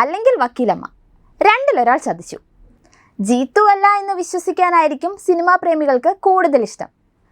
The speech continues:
കാരണം ദൃശ്യത്തിന്റെ ഒറിജിനൽ കഥയുടെ പേരിൽ കാലങ്ങളോളം പഴി കേട്ടയാളാണല്ലോ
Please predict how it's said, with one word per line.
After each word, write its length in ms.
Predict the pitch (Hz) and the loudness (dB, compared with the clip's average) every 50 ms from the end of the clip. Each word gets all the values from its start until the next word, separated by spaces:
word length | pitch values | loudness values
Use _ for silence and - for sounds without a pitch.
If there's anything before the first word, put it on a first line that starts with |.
| _ _ _ - | _ _ _ 0
കാരണം 400 | 220 214 220 233 233 233 247 277 302 240 240 | 2 2 4 2 2 0 -2 -4 -2 0 0
ദൃശ്യത്തിന്റെ 680 | 240 247 240 - - 330 330 330 - 349 339 330 359 330 - 262 247 | 0 -2 -4 -2 0 0 0 0 -2 -2 0 0 0 2 4 4 2
ഒറിജിനൽ 420 | 254 262 254 - 320 330 359 370 349 339 | 2 2 -2 -2 -2 -2 -2 0 0 0
കഥയുടെ 320 | 311 277 302 302 302 311 302 302 | 0 2 0 0 0 0 2 2
പേരിൽ 240 | 277 247 247 262 294 - _ _ _ _ _ - | 0 0 0 -4 -8 -10 _ _ _ _ _ 0
കാലങ്ങളോളം 720 | 294 262 240 226 240 247 262 277 294 294 294 311 320 339 349 | 0 2 2 0 -2 -4 -4 -2 0 2 2 2 2 0 0
പഴി 180 | 339 302 294 311 311 | 0 -2 0 0 0
കേട്ടയാളാണല്ലോ 760 | 330 330 311 339 330 320 311 311 311 311 302 302 294 294 | 0 0 2 2 2 2 2 2 2 0 0 0 0 0